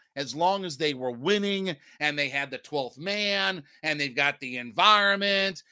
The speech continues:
and blah, blah, blah, blah, blah, blah, blah? No. You need to be the mechanism of change.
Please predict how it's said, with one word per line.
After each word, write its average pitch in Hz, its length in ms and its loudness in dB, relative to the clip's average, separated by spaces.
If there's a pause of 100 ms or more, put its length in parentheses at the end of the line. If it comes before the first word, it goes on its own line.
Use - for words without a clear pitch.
and 131 180 -2
blah, 143 200 2
blah, 143 140 0
blah, 135 200 0
blah, 131 100 -6
blah, 135 180 -2
blah, 131 120 -6
blah? 220 680 6 (1600)
No. 302 520 4 (960)
You 277 320 2
need 294 300 -2
to 269 100 -2
be 240 300 -2
the 220 100 -2
mechanism 202 800 0
of 170 120 -2
change. 180 540 -4